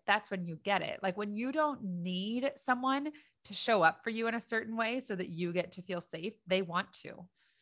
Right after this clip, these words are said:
right? They wanna shower you with affection and validation and love because you're creating a space in which they are free to do that on their own regard, not a place where you need them to do X, Y, and Z,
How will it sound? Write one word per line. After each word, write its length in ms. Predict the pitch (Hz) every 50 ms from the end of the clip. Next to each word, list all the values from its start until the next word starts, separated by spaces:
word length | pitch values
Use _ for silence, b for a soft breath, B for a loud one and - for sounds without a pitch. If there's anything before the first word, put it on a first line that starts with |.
| _ _ _ _ _ _ -
right? 300 | - 160 170 190 202 - _ -
They 120 | 208 196
wanna 260 | 190 185 180 208 226
shower 320 | - - 196 170 170 170 175
you 140 | 170 170 165
with 160 | 160 165 -
affection 600 | 175 - - 170 165 - - - 165 160 156 156
and 180 | - 175 165 156
validation 720 | 160 165 175 170 165 175 165 170 165 - 185 165 156 156 -
and 200 | - 170 165 175
love 440 | 180 190 196 180 185 196 170 175 196 220 b b b b b b b _ - 180
because 380 | 220 214 - 247 233 202 185
you're 220 | 180 208 220 240 233
creating 680 | - - - 233 185 196 196 208 226 214 202 196 185
a 100 | - 180
space 440 | 175 - - - 208 196 196 190 -
in 140 | - 185 180
which 220 | 185 180 - - -
they 160 | 190 185 185
are 120 | 180 170
free 640 | - - - - - - 185 196 202 196 180 165 170
to 140 | 165 - 170
do 260 | 147 - 180 208 214
that 360 | 185 170 160 160 165 165 165 - -
on 240 | 175 170 170 170 165
their 180 | 175 180 -
own 200 | 190 180 180 175
regard, 580 | 170 165 160 - 165 156 156 165 190 233 247 B B B B B -
not 220 | 185 180 185 196
a 40 | 208
place 340 | - - 185 185 185 185 -
where 80 | 180 170
you 280 | 156 160 180 185 180
need 460 | 175 170 170 170 180 220 240 269 180
them 400 | 185 190 175 170 170 170 180 208 - _ _ -
to 120 | - 196
do 300 | 175 160 - 185 180 175 165
X, 240 | 180 180 180 - -
Y, 120 | 190 175
and 200 | 175 175 170 165
Z, 300 | 156 175 170 170 160 160